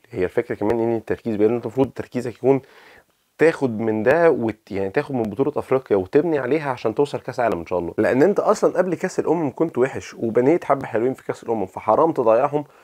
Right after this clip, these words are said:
وزي ما بقول عندك ماتشين مهمين جدًا في اقل من شهر، يعني خلال الشهر ده المج-، المنتخب مش هيتجمع تاني. فلما ابو تريكه يطلع يقول ان هو مش مبسوط ان، ان هم بيطلعوا في الاعلام، فده يعني هي بس فرق، هي يعني لو قلنا فرق عقليه،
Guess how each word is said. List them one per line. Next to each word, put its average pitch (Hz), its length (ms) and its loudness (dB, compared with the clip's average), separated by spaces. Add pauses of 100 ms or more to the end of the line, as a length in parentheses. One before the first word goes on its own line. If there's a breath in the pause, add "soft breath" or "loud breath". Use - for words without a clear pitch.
(420 soft breath)
وزي 104 220 4
ما 127 60 0
بقول 131 200 -4
عندك 110 340 -2 (160)
ماتشين 107 500 -4
مهمين 98 440 -4
جدًا 107 460 0
في 104 140 -4
اقل 110 280 2
من 98 160 -4
شهر، 113 220 0 (260)
يعني 82 580 -6 (280 loud breath)
خلال 101 180 4
الشهر 120 260 4
ده 117 120 2
المج-، 117 320 -4
المنتخب 101 420 -6
مش 101 160 -6
هيتجمع 95 340 0
تاني. 95 280 -2 (120)
فلما 160 380 4
ابو 131 100 -4
تريكه 147 280 0
يطلع 143 200 2
يقول 117 200 -4
ان 120 140 -2
هو 113 180 0
مش - 300 -10
مبسوط 120 440 -6
ان، 107 160 0
ان 95 380 0
هم 104 220 -2
بيطلعوا 95 300 0
في - 80 -8
الاعلام، 98 500 0
فده 101 340 -2
يعني 98 320 -2 (340 loud breath)
هي 131 180 4
بس 123 260 0
فرق، - 280 -4
هي 92 220 -6 (580)
يعني 131 240 4
لو 117 100 4
قلنا 113 500 2
فرق 95 240 0
عقليه، 113 460 0